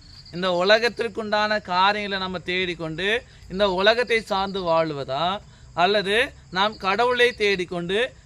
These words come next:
கடவுள் கொடுக்கிற அந்த பரலோக வாழ்வை நாம் சார்ந்து வாழ்வதா என்று சொல்லி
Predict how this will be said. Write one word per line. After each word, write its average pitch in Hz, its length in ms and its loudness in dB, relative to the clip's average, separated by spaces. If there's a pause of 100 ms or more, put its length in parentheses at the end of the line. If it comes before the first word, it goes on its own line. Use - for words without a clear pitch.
கடவுள் 240 440 0
கொடுக்கிற 220 420 0
அந்த 226 220 2
பரலோக 220 460 0
வாழ்வை 226 420 4
நாம் 180 220 -4
சார்ந்து 165 400 -4
வாழ்வதா 143 440 -6
என்று 139 160 -8
சொல்லி 165 400 -2